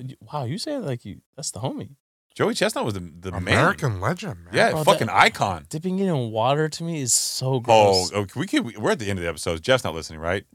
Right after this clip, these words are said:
Speaker 1: <laughs> Jeff's
Speaker 2: Can,
Speaker 1: gone.
Speaker 2: did, did y'all
Speaker 3: Yeah.
Speaker 2: see Jaden, Jaden Smith has got a girlfriend?
Speaker 1: No, no, no.
Speaker 3: Huh?
Speaker 1: No, so
Speaker 2: I
Speaker 1: I saw, I saw the headline. I didn't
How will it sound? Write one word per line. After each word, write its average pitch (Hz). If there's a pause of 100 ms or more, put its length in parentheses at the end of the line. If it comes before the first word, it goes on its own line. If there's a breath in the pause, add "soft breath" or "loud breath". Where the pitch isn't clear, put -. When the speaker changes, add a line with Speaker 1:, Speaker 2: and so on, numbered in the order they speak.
(100)
Speaker 1:
<laughs> -
Jeff's 208
Speaker 2:
Can, 147
Speaker 1:
gone. 143
Speaker 2:
did, 147
did 107
y'all 190
Speaker 3:
Yeah. 190
Speaker 2:
see 262
Jaden, 139 (340)
Jaden 220
Smith 202
has 131
got 131
a 113
girlfriend? 220 (400)
Speaker 1:
No, 120
no, 101
no. 90 (160)
Speaker 3:
Huh? 147 (400)
Speaker 1:
No, 127
so 131
Speaker 2:
I 180
Speaker 1:
I 190
saw, 247
I 185
saw 220
the 190
headline. 196
I 170
didn't 170